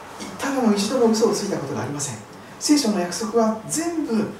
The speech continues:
その通りになっています。この先に起こる約束の成就もそうでしょう。時が来ると、御手の中で神は約束を守り、果たしてくださる。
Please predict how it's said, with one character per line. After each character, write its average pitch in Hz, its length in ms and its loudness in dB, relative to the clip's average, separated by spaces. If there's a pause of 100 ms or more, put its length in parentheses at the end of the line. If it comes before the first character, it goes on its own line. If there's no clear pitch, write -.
(100)
そ - 180 -2
の 254 100 0
通 - 80 0
り 285 60 2
に 160 200 -2
な 156 60 -6
っ - 40 -8
て - 140 -12
い 113 40 -10
ま - 120 -12
す。 - 140 -16 (500)
こ 233 120 0
の 240 60 4
先 220 240 0
に 240 260 2 (280)
起 160 60 0
こ 190 180 0
る 180 180 0 (180)
約 135 160 -8
束 156 200 -8
の 165 160 -6 (160)
成 170 120 -4
就 135 180 -4
も 190 120 -6
そ - 160 -8
う 113 40 -10
で 110 80 -12
し - 80 -12
ょ - 20 -12 (1160)
う。 - 20 -8
時 220 100 0
が 202 140 0
来 208 60 0
る 202 100 0
と、 214 80 2
御 214 140 4 (500)
手 220 120 6
の 220 80 6
中 214 220 4
で 220 160 4 (920)
神 160 260 -6
は 120 200 -4 (260)
約 113 180 -6
束 165 160 -4
を - 20 -8 (420)
守 - 120 -6 (120)
り、 - 60 -2 (300)
果 - 100 -6
た 233 120 -4
し - 140 -4
て 147 40 -10
く 131 100 -12
だ - 60 -10
さ - 100 -12
る。 - 60 -16